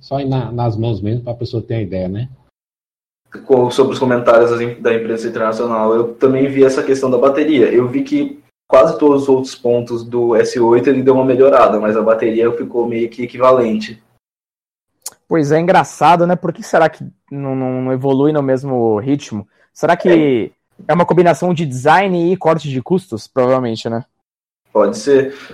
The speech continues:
Speaker 2: Mas, por
Speaker 1: Pode
Speaker 2: exemplo,
Speaker 1: ser.
Speaker 2: o Note oito,
Speaker 1: É
Speaker 2: eu vi
Speaker 1: questão
Speaker 2: a
Speaker 1: do
Speaker 2: galera
Speaker 1: design também,
Speaker 2: elogiando.
Speaker 1: tem que agradar, né? O, o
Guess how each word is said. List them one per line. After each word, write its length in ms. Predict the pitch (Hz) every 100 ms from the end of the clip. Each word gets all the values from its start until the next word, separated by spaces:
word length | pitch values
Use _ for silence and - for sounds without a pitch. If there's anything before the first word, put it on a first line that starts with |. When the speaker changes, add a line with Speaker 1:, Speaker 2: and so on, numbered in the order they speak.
| -
Speaker 2:
Mas, 160 | 165 170
por 100 | 190
Speaker 1:
Pode 120 | 185
Speaker 2:
exemplo, 280 | 143 135 123
Speaker 1:
ser. 60 |
Speaker 2:
o 100 | 127
Note 380 | 135 139 139 147
oito, 340 | 127 131 135
Speaker 1:
É 40 | 147
Speaker 2:
eu 40 |
vi 40 | 139
Speaker 1:
questão 200 | 143 156
Speaker 2:
a 40 |
Speaker 1:
do 80 | 147
Speaker 2:
galera 160 | 143 143
Speaker 1:
design 160 | - -
também, 140 | 147 147
Speaker 2:
elogiando. 240 | 127 185 139
Speaker 1:
tem 120 | 127
que 60 |
agradar, 520 | 131 120 117 101 113 110
né? 220 | 113 135 - _ _ _ _ _ _ _ _ _
O, 80 | 92
o 440 | 101 92 90 -